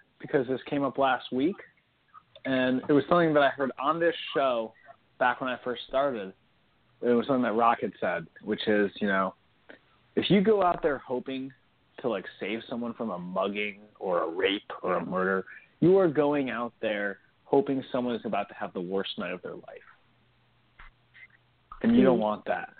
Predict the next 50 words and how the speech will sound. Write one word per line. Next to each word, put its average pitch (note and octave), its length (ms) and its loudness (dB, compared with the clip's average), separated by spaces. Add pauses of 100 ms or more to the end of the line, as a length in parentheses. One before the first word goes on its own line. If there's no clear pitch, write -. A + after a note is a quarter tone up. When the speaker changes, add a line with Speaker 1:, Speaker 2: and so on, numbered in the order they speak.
(1400)
Speaker 1:
So C#3 140 4
instead, D3+ 600 -2
hope F3+ 200 -4
that F3 80 0
everyone F3 240 0
has D3+ 180 -4
the B2 60 -8
best C#3+ 440 -8
night A#2 140 -8
of F#2+ 80 -10
their G2+ 140 -8
life, G2 320 -6
and G2+ 180 -6
no A#2 160 0
one's C#3 340 0
<laughs> - 100 -4
out C3 200 2
in B2 80 -6
trouble, A2+ 460 0 (340)
and A#2+ 240 -6
no C#3+ 160 2
one C#3+ 160 2
needs B2+ 220 -4 (100)
saving, A#2 440 0
and G#2+ 120 -10
you A2+ 160 -4
just C3 240 0 (220)
give C3+ 160 4
a C3+ 40 2
lot B2+ 200 2
of - 80 -4
high C3 260 -6
fives A#2+ 300 -10
and A2+ 100 -20
take A2+ 240 -10
fun G#2 160 -14
pictures. - 420 -12 (1400)
That's F#3+ 280 0
what - 200 6
the D#3 60 -6
goal C3 320 -6 (120)
should G#2 220 -8
be, - 260 -18 (260)
and B2 120 -8
everything D3 320 -4
else C3+ 220 -2
is A#2 80 -14
just B2 200 -8
what A2+ 120 -10
happens. - 420 -12